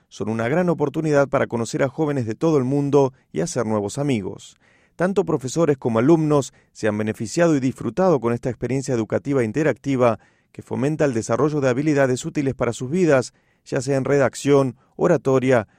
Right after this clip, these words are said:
construcción de consenso y para adquirir información sobre documentación, acuerdos y cooperación internacionales.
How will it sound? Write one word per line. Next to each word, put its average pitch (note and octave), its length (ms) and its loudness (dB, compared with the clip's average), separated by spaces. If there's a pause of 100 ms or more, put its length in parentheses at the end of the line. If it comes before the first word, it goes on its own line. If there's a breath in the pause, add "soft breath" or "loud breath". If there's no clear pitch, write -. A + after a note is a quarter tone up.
(100)
construcción C#3+ 640 -4
de D3 120 -2
consenso B2+ 680 0 (220 soft breath)
y D3 100 -6
para F3 180 4
adquirir E3+ 360 0
información D3 640 -2
sobre A2 260 0
documentación, G#2+ 920 -2
acuerdos A#2 720 2
y D3+ 100 -4
cooperación C3+ 540 -2
internacionales. G#2+ 1000 -4